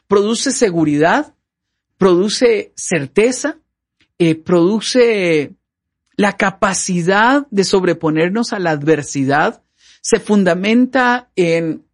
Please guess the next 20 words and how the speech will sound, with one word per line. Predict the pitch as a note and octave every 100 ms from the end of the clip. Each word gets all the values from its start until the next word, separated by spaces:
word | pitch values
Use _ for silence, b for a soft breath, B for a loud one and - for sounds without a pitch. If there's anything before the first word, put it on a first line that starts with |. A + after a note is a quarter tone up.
| _
una | A#3 B3+ C4+ C4
palabra | G3 G3 C4+ C#4+ A3+
que | - D3
di, | C#3 D3+ A3 _ _ _ _ _ -
en | E3+
una | G#3 A#3+ A#3+
promesa | F#3 D#3+ F#3 B3 - -
que | D#3 C#3+
di, | C3 F3 - _ _ _
en | F3 E3+
lugar | E3 F#3 G#3
de | A3
fundamentarse | A3 G3 D#3+ D#3 D3 E3+ G3 - G#3
en |
las | E3+ D#3
circunstancias | D#3 - D3+ D3 - F#3+ A3 B3 A#3+ F#3
o |
en | D#3
las | C#3 -
emociones. | B2+ B2+ - B2 A#2 G2+ C#2